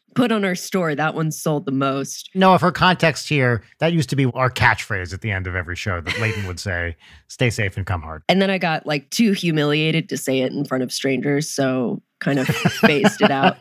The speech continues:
Speaker 1: to a degree. But we were like, "We should do more cum stuff." And then the idea was having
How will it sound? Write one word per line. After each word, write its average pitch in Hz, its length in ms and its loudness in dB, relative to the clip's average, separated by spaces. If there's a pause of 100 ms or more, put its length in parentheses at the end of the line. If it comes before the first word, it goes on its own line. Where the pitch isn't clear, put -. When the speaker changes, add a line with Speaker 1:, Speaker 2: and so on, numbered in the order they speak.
(120)
Speaker 1:
to 170 140 -2
a 147 80 2
degree. 135 480 0 (920)
But 180 220 2
we 185 240 0
were 202 100 2
like, 190 200 0
"We 196 80 0
should 196 140 -2
do 190 100 2
more 170 220 2
cum 143 280 0
stuff." 131 560 -4 (200)
And 143 200 2
then 147 420 2 (100)
the 165 100 0
idea 175 460 2
was 139 640 -2 (320)
having 151 580 0